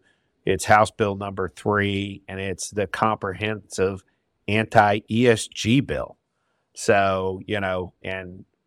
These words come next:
people listening to this, if you may be familiar with that term, you may not,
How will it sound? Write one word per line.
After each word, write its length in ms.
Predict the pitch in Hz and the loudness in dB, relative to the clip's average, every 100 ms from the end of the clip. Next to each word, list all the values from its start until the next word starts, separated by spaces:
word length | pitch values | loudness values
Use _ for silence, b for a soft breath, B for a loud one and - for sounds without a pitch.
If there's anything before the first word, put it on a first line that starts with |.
| _ | _
people 280 | - 110 95 | 0 0 0
listening 340 | 95 - 90 | -6 -6 -10
to 60 | 90 | -8
this, 360 | 92 98 - - | -4 -4 -6 -12
if 160 | 82 | -18
you 180 | 82 85 | -16 -12
may 160 | 95 98 | -4 -2
be 100 | 95 | -4
familiar 560 | - 87 90 104 104 | -4 -2 0 2 2
with 160 | 101 92 | 2 2
that 240 | 101 104 - | 2 2 2
term, 300 | 98 104 101 | 0 0 -6
you 100 | 90 | -12
may 220 | 92 92 | -12 -10
not, 540 | 87 87 92 120 - | -4 -2 2 2 0